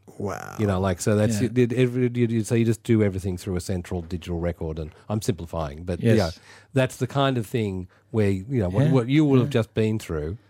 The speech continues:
Speaker 1: Yeah.
Speaker 2: doesn't happen.
Speaker 1: I'm very excited by the credit card ring. You,
Speaker 2: The what?
Speaker 1: you wear a ring on your finger.
Speaker 2: Oh, is that coming? And you just
Speaker 1: And, and you just go beep.
Speaker 2: Uh, please, I'll have that now.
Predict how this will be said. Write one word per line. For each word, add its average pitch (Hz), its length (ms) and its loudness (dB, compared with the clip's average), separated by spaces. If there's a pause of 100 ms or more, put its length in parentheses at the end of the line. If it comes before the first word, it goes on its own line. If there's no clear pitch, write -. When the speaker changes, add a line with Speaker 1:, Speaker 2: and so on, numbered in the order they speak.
(160)
Speaker 1:
Yeah. 117 160 -4 (240)
Speaker 2:
doesn't 85 220 -4
happen. 82 320 -8
Speaker 1:
I'm 131 100 2
very 165 220 8
excited 117 420 2
by 107 140 -2
the 101 100 -2
credit 113 460 -6
card 107 280 -4
ring. 113 460 -2 (1080)
You, 127 120 -2
Speaker 2:
The 107 60 0
what? 104 140 -2
Speaker 1:
you 120 140 -2
wear 117 240 0
a 110 40 -4
ring 117 400 -2 (160)
on 117 120 -6
your 104 100 -8
finger. 110 480 -8 (140)
Speaker 2:
Oh, 120 140 4
is 120 60 4
that 147 180 2
coming? 143 340 -2
And 107 160 -2
you 113 60 2
just 120 160 4
Speaker 1:
And, 120 100 -4
and 113 80 0
you 113 80 2
just 113 380 -4
go 113 160 -2 (200)
beep. 247 280 0 (160)
Speaker 2:
Uh, 64 300 -12 (500)
please, 73 600 -8
I'll 80 140 -8
have 78 140 -10
that - 160 -14
now. 80 240 -10